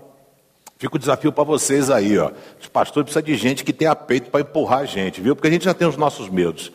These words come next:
E aí a gente tava no imóvel, aluguel, quatro anos o imóvel. E a igreja cresce num ponto, a gente não tem pra onde levar mais. O imóvel era alugado. E aí eu fui no proprietário e falei, "Ó,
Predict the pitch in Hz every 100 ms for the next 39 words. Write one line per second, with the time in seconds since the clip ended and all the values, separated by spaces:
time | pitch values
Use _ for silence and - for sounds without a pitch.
0 | - - - - 139 143 160 170 - 139
1 | 151 143 131 165 135 117 110 143 139 -
2 | 180 - 131 135 113 98 85 76 65 -
3 | - - - 208 208 160 135 127 135 120
4 | - 101 - 190 160 156 202 202 202 202
5 | 208 202 202 190 196 139 143 135 - -
6 | _ _ _ _ - 165 151 175 170 180
7 | 202 156 131 131 - - - - _ _
8 | _ _ - 180 202 - 190 175 175 147
9 | - 175 175 180 147 92